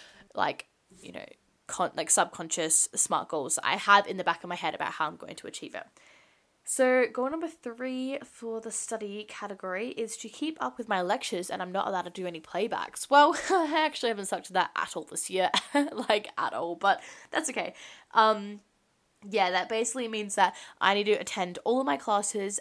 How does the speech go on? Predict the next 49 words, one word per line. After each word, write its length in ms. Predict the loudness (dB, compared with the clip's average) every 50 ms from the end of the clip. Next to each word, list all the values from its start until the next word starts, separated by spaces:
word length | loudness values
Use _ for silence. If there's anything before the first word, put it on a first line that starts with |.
| -4 -4
at 160 | -4 -4 -4
the 80 | -6
time 360 | -6 -4 -2 -2 0 -2 -2 -4 -4
that 240 | 0 0 0 2 2
they're 140 | 2 2
playing, 500 | 2 -2 -6 -6 -4 -4 -4 -4 -6 -8 -10
and 120 | -6 -2 -2
I'm 160 | -2 0 0
not 140 | -2 -2 0
allowed 260 | 2 2 2 2 0 -4
to 80 | -8
go 100 | -6 -4 -4
and 220 | -4 -6 -8 -12
play 160 | -12 -10 -10
them 100 | -10 -10
back. 160 | -10 -10 -8 -6 -2
Obviously, 300 | 2 2 4 6 6 6
like, 180 | 6 6 4
I 100 | 0 -4
can 160 | -6 -4 -2
play 140 | 0 0 0
them 100 | 0 0
back 240 | -2 -4 -4 -4 -8 -16 -20 -20 -20 _ _ _ 8
after 260 | 8 8 8 8 4
I've 160 | 2 2 0
attended 240 | -2 -6 -12 -14 -14
the 60 | -10
class, 400 | -4 -2 -2 -2 -2 -4 -8 -8
but 260 | -4 -4 -4 -4 -4 -10 -16 -20 _ _
it's 240 | -4 -4 -4 -4 -4
really 160 | -4 -4 -2
just 300 | -2 -2 -2 -4 -4 -4 -6
to 140 | -6 -6 -6
go 260 | -6 -4 -2 -2 0
and 260 | 0 0 -2 -2 -4
attend 420 | -6 -6 -8 -8 -8 -8 -6 -6 -6
it 140 | -6 -6 -10 -16 -18 _
straight 260 | -2 2 2 2 4
away, 460 | 6 6 8 8 8 6 4 2 0 -6 _ _
um, 460 | 2 4 4 4 4 2 -4 -10 -12 -10 _
because 360 | -6 -6 -4 -2 -2 -2 -2
that's 220 | -2 -2 -4 -4 -4
always 180 | -4 -4 -2
great, 340 | 0 0 0 0 0 -2 -8
'cause 240 | -12 -8 -8 -6 -4
I 280 | -4 -2 -2 -4 -4 -6
obviously 360 | -8 -10 -8 -8 -8 -10 -10 -12
am 60 | -12
doing 360 | -10 -8 -6 -6 -8 -8